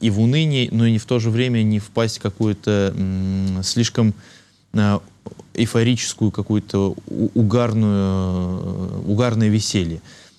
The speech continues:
Вот. Радость — это то, что внутри, радость — это то, что укрепляет, радость — это то, что дает силы жить. Вам мы желаем именно такой радости и помнить, что с нами Бог.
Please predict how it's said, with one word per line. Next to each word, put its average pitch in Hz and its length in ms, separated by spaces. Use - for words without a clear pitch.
Вот. 98 360
Радость — 131 420
это 113 160
то, 127 160
что 117 180
внутри, 117 460
радость — 113 360
это 104 160
то, 113 120
что 104 220
укрепляет, 117 640
радость — 101 340
это 98 140
то, 120 180
что - 180
дает 98 280
силы 98 340
жить. 92 300
Вам 123 380
мы 123 80
желаем 110 440
именно 110 300
такой 101 340
радости 113 640
и 110 80
помнить, 104 440
что - 340
с - 120
нами 113 320
Бог. 90 380